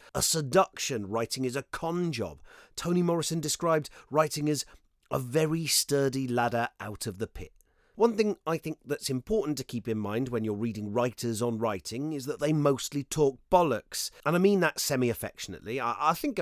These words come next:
Toni Morrison was talking honestly, actually, and I don't include her statement in this, but a lot of authors are conscious of wanting to sound all artsy and grand, or perhaps witty and self-deprecating, or perhaps,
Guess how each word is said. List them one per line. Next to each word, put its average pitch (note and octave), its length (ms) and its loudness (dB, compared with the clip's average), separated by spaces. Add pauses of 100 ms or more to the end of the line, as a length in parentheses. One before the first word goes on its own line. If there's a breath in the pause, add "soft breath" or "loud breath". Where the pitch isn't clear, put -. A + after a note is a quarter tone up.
(120)
Toni D3+ 240 0
Morrison C#3+ 400 4
was A2 80 -4
talking C3 320 -4
honestly, A#2 380 -2
actually, F#2+ 300 -8
and A#2 100 -4
I - 20 -6
don't A#2+ 220 -4
include B2 400 -4
her D3 200 -4
statement G#2 460 -4
in G2+ 80 -6
this, C3 240 -6 (320 loud breath)
but - 160 -2
a - 20 6
lot B3 160 4
of E3 80 -2
authors D#3+ 360 0
are D3 40 -4
conscious C#3 580 -4
of B2 220 0
wanting A#2 540 -6
to C3+ 140 -6
sound A2+ 280 -2
all C#3+ 240 0
artsy B2+ 520 -2
and C3 160 0
grand, D3 360 2
or A#2+ 80 0
perhaps - 380 -6 (180)
witty D3+ 520 -2
and D#3 160 2
self-deprecating, C#3+ 1400 -2
or B2 200 2
perhaps, - 520 -6